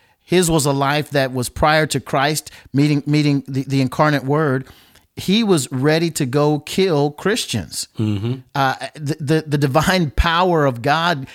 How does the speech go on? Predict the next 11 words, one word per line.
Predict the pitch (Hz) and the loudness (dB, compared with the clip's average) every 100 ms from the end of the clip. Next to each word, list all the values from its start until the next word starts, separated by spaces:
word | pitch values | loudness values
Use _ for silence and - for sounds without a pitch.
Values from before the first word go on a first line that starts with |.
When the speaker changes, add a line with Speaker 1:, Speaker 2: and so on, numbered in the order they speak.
| - - _ - | -20 -20 _ -2
Speaker 1:
impacts | 151 143 - - 190 202 - | 2 2 2 0 0 0 -6
his | - 165 139 | -2 -2 0
life | 135 143 190 - | 0 0 -2 -4
to | 143 | -6
such | - 165 147 | -4 -4 -4
a | |
degree | 131 120 147 180 | -4 -2 0 0
that, | 139 123 - - - | 0 -4 -6 -14 -4
that | 135 | 0
it | 190 | 2
has | 170 | 0